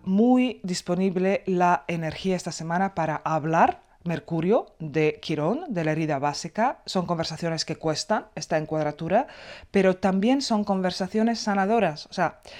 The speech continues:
este aspecto lo podemos vivir de dos maneras. Conversaciones que nos dañan o donde nosotros dañamos, o conversaciones donde cruzamos nuestra herida, hablamos de nuestra herida, por ejemplo, en terapia, y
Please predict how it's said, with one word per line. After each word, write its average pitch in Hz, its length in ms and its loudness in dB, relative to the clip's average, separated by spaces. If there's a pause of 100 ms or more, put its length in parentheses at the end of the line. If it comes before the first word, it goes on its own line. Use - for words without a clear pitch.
(260)
este 220 180 -2
aspecto 254 460 0
lo 202 120 0
podemos 202 360 2
vivir 190 280 2
de 190 60 2
dos 180 180 2
maneras. 170 600 -2 (320)
Conversaciones 202 800 2
que 233 160 -2
nos 170 240 -2
dañan 220 540 2 (100)
o 180 100 0
donde 175 240 0
nosotros 180 480 -4
dañamos, 202 680 0 (300)
o 220 140 4
conversaciones 214 800 2
donde 185 300 0
cruzamos 208 840 2
nuestra 180 400 -2
herida, 170 380 0
hablamos 175 600 2
de 165 100 -4
nuestra 175 300 -4
herida, 170 280 4
por 139 140 0
ejemplo, 180 320 -2
en 190 80 0
terapia, 175 600 -2 (360)
y 285 280 2